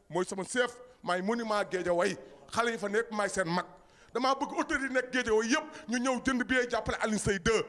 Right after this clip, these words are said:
Ndax tubaarikàlla, macha Allah, lu ne def na ko ci làmb. Te dafa nekk ak ay moroomam. Dafa nekk ak ay moroomam ci làmb ji. Te tey heure bi war na ko fekk mu dépassé fii bu yàgg. Ndax je connais Alioune Seye deux. Comprendre nga? Dama bëgg autorité nekk Guédiawaye. Billaahi, wallaahi taala, autorité bu ñëwul,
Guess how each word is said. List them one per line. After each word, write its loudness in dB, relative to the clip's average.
Ndax 0
tubaarikàlla, 0
macha 0
Allah, 2
lu 2
ne 2
def -2
na 0
ko -4
ci -2
làmb. 0
Te 4
dafa 2
nekk 0
ak 0
ay 0
moroomam. 4
Dafa 2
nekk 2
ak 0
ay 2
moroomam 2
ci 0
làmb 2
ji. 0
Te 6
tey 0
heure 4
bi -2
war 2
na 2
ko -6
fekk 0
mu -2
dépassé 0
fii -4
bu -4
yàgg. 0
Ndax 2
je -2
connais 2
Alioune -2
Seye 0
deux. 0
Comprendre 2
nga? -12
Dama 2
bëgg 2
autorité -8
nekk 0
Guédiawaye. -2
Billaahi, 0
wallaahi 0
taala, 0
autorité -2
bu 0
ñëwul, 2